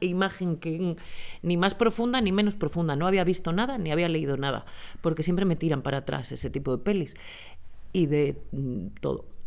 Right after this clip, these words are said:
Entonces, leí la novela y me rechifló. Me pareció maravillosa. Y entonces sí que es verdad que a raíz de que íbamos a hacer el, el episodio hablando de Drácula,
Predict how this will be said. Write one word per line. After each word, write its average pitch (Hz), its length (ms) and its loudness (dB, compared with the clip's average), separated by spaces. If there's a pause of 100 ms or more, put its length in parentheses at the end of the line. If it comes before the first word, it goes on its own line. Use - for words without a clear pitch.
(140)
Entonces, 170 420 2
leí 143 200 2
la 185 80 4
novela 208 420 2
y 165 80 2
me 143 140 0
rechifló. 131 680 -4 (500)
Me 147 140 0
pareció 143 320 2
maravillosa. 127 640 2 (360)
Y 202 100 2
entonces 254 380 4
sí 247 220 0
que 247 200 6
es 208 100 0
verdad 220 580 0
que 156 80 0
a 147 80 0
raíz 160 300 0
de 170 240 -2 (140)
que 147 100 2
íbamos 156 400 0
a 160 40 0
hacer 156 200 -4
el, 147 800 -4
el 135 160 0
episodio 139 680 2
hablando 147 360 4
de 190 100 6
Drácula, 170 520 4